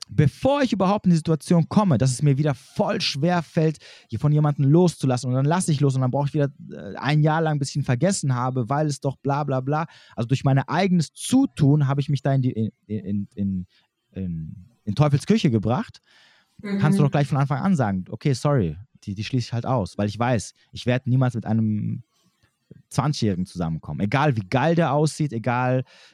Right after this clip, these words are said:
Speaker 1: äh, wie nett der ist, egal was ein geiler Charakter er hat, egal wie lebensfreudig er ist, es wird, es,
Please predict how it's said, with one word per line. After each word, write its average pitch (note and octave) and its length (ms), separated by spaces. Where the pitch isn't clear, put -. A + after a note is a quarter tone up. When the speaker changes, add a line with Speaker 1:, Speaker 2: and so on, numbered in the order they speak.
Speaker 1:
äh, A2+ 320
wie A2 100
nett B2 360
der C3 140
ist, C#3 200
egal A#2 360
was A2 140
ein A2 80
geiler A#2 220
Charakter C#3 440
er C3 100
hat, C3+ 180
egal A2+ 440
wie G#2+ 120
lebensfreudig C#3 760
er B2+ 100
ist, C#3 220
es - 180
wird, D3 120
es, - 220